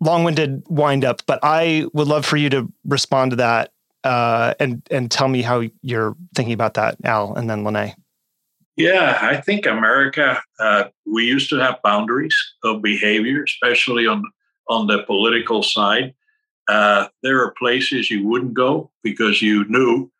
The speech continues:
Speaker 2: that they weren't right for the country. Uh, we, I think Donald Trump, uh, just destroyed all of these thresholds of safety we used to have.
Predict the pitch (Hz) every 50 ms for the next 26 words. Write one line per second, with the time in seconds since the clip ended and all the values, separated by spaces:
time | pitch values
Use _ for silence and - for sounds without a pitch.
0 | _ _ _ _ _ _ - 113 107 104 104 - - 104 101 101 101 110 117 117
1 | 113 107 - 98 101 98 107 - - _ - - 123 113 113 107 - 113 117 113
2 | 107 - - 135 135 131 - _ _ _ - 101 101 98 95 90 90 90 - -
3 | - - 101 110 107 107 107 98 98 104 101 - 131 135 131 - - 113 117 113
4 | 107 101 - - - 110 107 110 113 - - _ _ _ _ _ _ _ _ _
5 | _ _ _ - - 104 104 98 95 92 95 95 - - _ _ _ _ _ _
6 | - - 135 135 135 - - - 104 - - - - - 107 110 110 113 113 110
7 | 107 107 104 107 104 104 - 104 95 90 - - - - 104 101 107 - - 110
8 | 107 104 101 98 - 101 - - - - 113 110 107 107 107 - 120 113 113 _
9 | - 107 104 101 107 107 104 - - 107 98 - 104 98 101 107 -